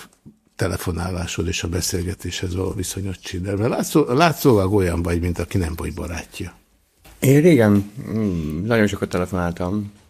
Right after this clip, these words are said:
Speaker 2: Nekem volt egy, eh, végtelenített telefonkártyám is még a, a, ö, mobiltelefonok előtti időben, ami, ö, viszonylag magas összegért, ö, ö, néhány telefonkártyának az áráért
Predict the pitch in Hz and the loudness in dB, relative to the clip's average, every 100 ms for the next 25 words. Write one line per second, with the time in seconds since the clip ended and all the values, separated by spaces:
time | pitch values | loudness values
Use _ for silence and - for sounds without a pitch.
0 | _ _ _ _ _ 107 90 101 104 101 | _ _ _ _ _ -6 0 2 2 2
1 | 92 90 92 90 104 98 90 87 87 - | -2 0 2 4 4 2 -2 -2 -4 -4
2 | 85 87 87 85 82 80 85 - 95 85 | -6 -4 -4 -2 -4 -4 -6 -2 -2 0
3 | 85 - 85 82 82 - 82 80 82 85 | 0 0 -2 -2 -4 -8 -8 -6 -2 -2
4 | 80 82 95 90 85 82 85 - - _ | -2 0 0 2 0 0 -2 -4 -20 _
5 | _ - 85 85 90 82 78 - 80 80 | _ -8 -4 -2 2 2 0 -2 -2 0
6 | 73 82 104 - - - _ _ - 87 | 0 -2 -4 -8 -20 -20 _ _ -4 -2
7 | 80 - - - - 73 80 80 - - | -2 -4 -10 -14 -10 -6 -4 -6 -8 -6
8 | 98 98 95 85 85 - - - - 107 | -4 0 2 2 0 -6 -20 -20 -6 0
9 | 95 92 113 - 117 107 98 - - _ | 0 0 -2 0 2 4 4 0 -20 _
10 | _ _ - 90 87 85 76 69 - - | _ _ -6 0 2 2 -2 -6 -6 -4
11 | 80 78 76 - 92 101 87 87 85 82 | -2 -2 -4 -4 2 4 4 4 2 0
12 | - 101 87 98 95 92 85 87 82 78 | -2 -4 -4 -4 -4 -2 -2 0 -2 -2
13 | 90 98 87 82 117 117 | -2 -2 0 2 0 0